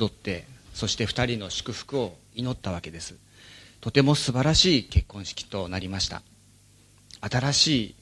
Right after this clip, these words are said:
家族の誕生ですね。結婚とは、実は神様が定めたものだと聖書に記されていました。えー、まあ、結婚式の中でよく読まれる聖書箇所でもありますけれども、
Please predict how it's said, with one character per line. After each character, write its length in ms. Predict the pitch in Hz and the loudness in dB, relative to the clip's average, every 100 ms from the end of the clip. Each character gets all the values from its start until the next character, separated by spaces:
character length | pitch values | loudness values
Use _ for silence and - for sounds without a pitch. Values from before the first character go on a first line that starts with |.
| - | -10
家 100 | 127 | -6
族 260 | 120 - | -6 -8
の 280 | 101 104 92 - - | -10 -8 -10 -12 -16
誕 220 | 98 101 | -10 -6
生 160 | 117 117 | -4 -4
で 80 | 117 | -6
す 100 | - | -8
ね。 220 | 92 90 - - - - - - - - - - - - - - - _ _ _ _ - - - - | -10 -12 -16 -20 -20 -20 -20 -20 -20 -20 -20 -20 -20 -20 -20 -20 -20 _ _ _ _ -20 -20 -20 0
結 160 | 170 - | 2 4
婚 240 | 180 180 | 6 6
と 160 | 180 147 | 10 10
は、 240 | 127 170 - - - - - | 10 8 0 -2 -2 -4 -6
実 260 | - - | 0 6
は 300 | 135 110 101 - | 8 8 6 2
神 260 | - 214 185 | 6 8 8
様 320 | 143 117 107 | 4 4 2
が 100 | 101 | -2
定 240 | 120 143 | 0 4
め 140 | 151 123 | 4 2
た 100 | 110 | 0
も 140 | 117 | 2
の 80 | 143 | 2
だ 120 | 123 | 2
と 320 | - 98 85 - 92 87 | -2 -6 -6 -12 -12 -6
聖 180 | 120 - | -4 -2
書 140 | 95 | -4
に 180 | 90 82 | -8 -6
記 260 | - 104 | -4 -4
さ 160 | 101 98 | -6 -8
れ 100 | 92 | -8
て 300 | - 90 90 - | -8 -8 -8 -14
い 80 | 95 | -6
ま 140 | 92 | -2
し 80 | - | -2
た。 160 | 85 - - - - - - - - - - - | -2 -12 -20 -20 -20 -20 -20 -20 -20 -20 -20 -6
え 300 | 95 92 90 | -4 -2 -2
ー、 20 | |
ま 100 | 117 | 0
あ、 20 | 113 | 2
結 160 | 147 | 2
婚 160 | 175 160 | 4 2
式 160 | - | 2
の 80 | 120 | 2
中 240 | 127 127 110 | 2 0 2
で 60 | |
よ 120 | 127 | 4
く 100 | 139 | 4
読 140 | 117 117 | 4 6
ま 140 | 147 | 6
れ 100 | 196 | 6
る 160 | 139 104 | 6 2
聖 220 | - 123 | 0 0
書 120 | 123 | 0
箇 140 | - 131 | 2 2
所 180 | 104 | 0
で 160 | 98 120 | 2 0
も 160 | 107 98 | 2 0
あ 60 | |
り 80 | 110 | 2
ま 160 | 127 127 | 2 2
す 80 | |
け 100 | - | 0
れ 120 | 87 87 | -2 -2
ど 80 | |
も、 240 | 98 113 | 0 0